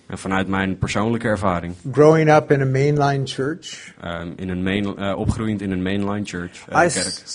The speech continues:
Speaker 2: saw many people that were even in eldership or in leader positions in the church
Speaker 1: zag ik veel mensen die oudste waren of in leiderschap zaten van de kerk,
Speaker 2: that were not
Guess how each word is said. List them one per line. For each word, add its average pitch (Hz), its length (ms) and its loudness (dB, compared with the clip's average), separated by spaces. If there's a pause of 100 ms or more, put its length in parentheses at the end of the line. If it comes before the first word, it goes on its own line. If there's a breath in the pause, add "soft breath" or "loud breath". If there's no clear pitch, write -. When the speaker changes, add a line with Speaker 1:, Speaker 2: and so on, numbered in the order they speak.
(120)
Speaker 2:
saw 170 240 8
many 180 280 8
people 185 480 6
that 143 160 6
were 147 180 6
even 165 240 2
in 147 120 2
eldership 156 840 8
or 135 140 4
in 135 200 2
leader 156 480 6 (840)
positions 143 640 4
in 143 140 2
the 127 120 0
church - 760 -6
Speaker 1:
zag 104 260 -4
ik 113 100 -8
veel 117 200 0
mensen 107 400 -2
die 98 260 -2
oudste 101 360 -2
waren 95 360 0
of 92 160 -8
in 90 180 -6
leiderschap 101 500 -2
zaten 92 300 -4
van 104 100 -4
de 95 60 -4
kerk, 85 360 -4 (460)
Speaker 2:
that 147 180 6
were 156 140 4
not 156 260 4